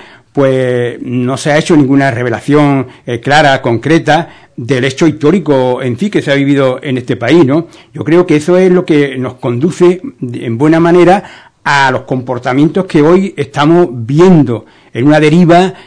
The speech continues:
eh, muy conservadora, una deriva incluso ultraconservadora, en una, en una deriva incluso de querer como rememorar o, mm, volver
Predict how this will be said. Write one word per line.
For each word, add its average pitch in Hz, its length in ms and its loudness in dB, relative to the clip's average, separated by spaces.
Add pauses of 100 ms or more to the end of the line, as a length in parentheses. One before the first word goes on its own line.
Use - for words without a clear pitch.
(180)
eh, 131 1400 -2 (100)
muy 143 320 2
conservadora, 151 720 2
una 175 140 4
deriva 147 380 2
incluso 156 680 0 (240)
ultraconservadora, 147 1200 0
en 127 120 -2
una, 143 440 2
en 123 100 -4
una 147 140 2
deriva 175 380 4
incluso 156 640 2 (400)
de 143 440 0
querer 151 320 0
como 165 260 2
rememorar 180 1000 2 (120)
o, 170 400 2
mm, 143 1400 0
volver 147 440 2